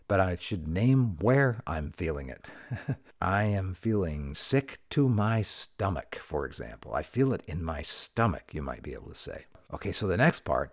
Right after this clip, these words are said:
is then make sure you come back to the present moment. Get right here, right now, because often the feelings of compassion we have and empathy are not about right now, but they're about another moment.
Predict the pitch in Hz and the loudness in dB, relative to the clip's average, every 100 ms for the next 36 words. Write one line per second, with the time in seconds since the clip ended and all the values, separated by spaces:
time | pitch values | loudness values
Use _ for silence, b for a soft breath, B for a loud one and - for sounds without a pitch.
0 | _ 107 87 120 110 107 120 - 147 151 | _ -2 2 4 4 4 2 2 4 6
1 | 151 - 139 107 107 110 - 98 - - | 4 4 2 6 4 4 0 -2 -2 0
2 | 87 87 - 85 71 80 85 73 - - | 0 0 -4 -6 -4 0 0 -2 -8 -4
3 | 92 87 101 127 135 131 120 67 78 87 | -2 4 4 6 6 6 6 2 4 4
4 | 95 82 85 90 69 80 80 - 95 104 | 4 -2 -4 -2 -2 -4 -6 0 4 4
5 | - 95 B B 98 - 120 123 123 113 | 4 -4 B B -4 0 4 6 8 6
6 | 92 92 87 - - 107 - 107 113 - | 4 2 2 0 0 0 2 2 2 2
7 | 92 85 78 82 78 92 80 - 117 113 | 0 -2 0 -2 0 -4 -4 -2 0 0
8 | - 85 - 85 85 95 135 - 95 104 | -2 -4 2 2 2 2 2 0 0 2
9 | 92 90 92 - 101 113 92 78 - 90 | 2 4 2 2 -2 0 0 0 -2 -2
10 | 78 95 90 82 107 117 85 82 113 131 | 0 0 0 0 2 2 2 0 2 2
11 | 85 | 0